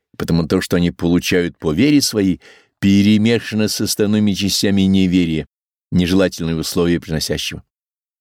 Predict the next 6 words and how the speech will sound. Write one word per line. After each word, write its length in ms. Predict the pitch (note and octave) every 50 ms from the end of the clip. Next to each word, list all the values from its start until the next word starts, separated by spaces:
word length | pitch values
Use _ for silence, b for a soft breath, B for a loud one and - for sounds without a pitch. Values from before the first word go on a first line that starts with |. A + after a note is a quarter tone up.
| _ -
Вот 260 | - E2+ A2 A2+ - _ - -
эти-то 520 | D#3 E3 E3+ C#3 - D#3+ C#3 - D#3 D3+ D3
элементы, 580 | D3+ D3+ D3 D3 D3+ D3+ C#3 A#2 F#2+ - G#2+
ненужные 600 | G2+ G#2 G#2+ A#2 C3+ C3+ G#2 E2+ G2 G#2 G2+ G2+
и 20 | G2
вредные, 640 | F#2 F#2+ A#2 C#3 C3+ G2 E2+ F2+ E2+ D#2+ D2 C#2+